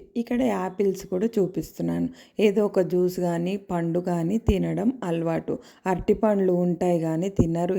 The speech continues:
ఎన్నిసార్లు చెప్పినా. ఇక్కడ టూ అవర్స్ అయితే అయిపోయింది. నేను మినప్పప్పు నానబెట్టి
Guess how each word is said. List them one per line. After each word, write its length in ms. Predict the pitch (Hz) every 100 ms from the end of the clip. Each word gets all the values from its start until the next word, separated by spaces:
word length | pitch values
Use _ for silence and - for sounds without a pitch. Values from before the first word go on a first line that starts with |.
| 175
ఎన్నిసార్లు 920 | 165 170 170 170 165 - 165 165 202 214
చెప్పినా. 460 | 180 180 165 156 - - - 196
ఇక్కడ 200 | 202 220 220
టూ 100 | 190 180 170
అవర్స్ 320 | 160 180 190 202
అయితే 220 | 190 196 185
అయిపోయింది. 680 | 160 160 - 175 165 160 170 190
నేను 240 | 180 165 185 196
మినప్పప్పు 580 | 170 160 - 180 180 160 160
నానబెట్టి 680 | 160 156 - 156 - 190